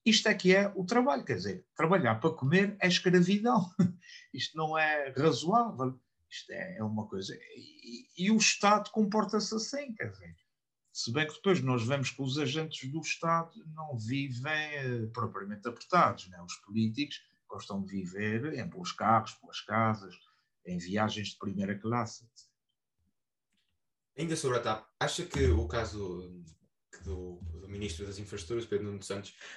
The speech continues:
Speaker 2: acha que, como vou usar a sua expressão, acha que está a din-, a usar o dinheiro que ainda não tem,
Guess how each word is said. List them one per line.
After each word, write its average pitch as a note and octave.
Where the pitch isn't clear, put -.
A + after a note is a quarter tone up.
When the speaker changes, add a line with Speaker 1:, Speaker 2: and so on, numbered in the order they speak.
Speaker 2:
acha C3+
que, -
como A#2+
vou G#2
usar G#2
a G2+
sua G#2+
expressão, G#2
acha G#2+
que G#2+
está G#2+
a G#2
din-, G#2+
a G#2
usar G#2+
o G#2
dinheiro G#2
que B2+
ainda B2
não A2
tem, G2+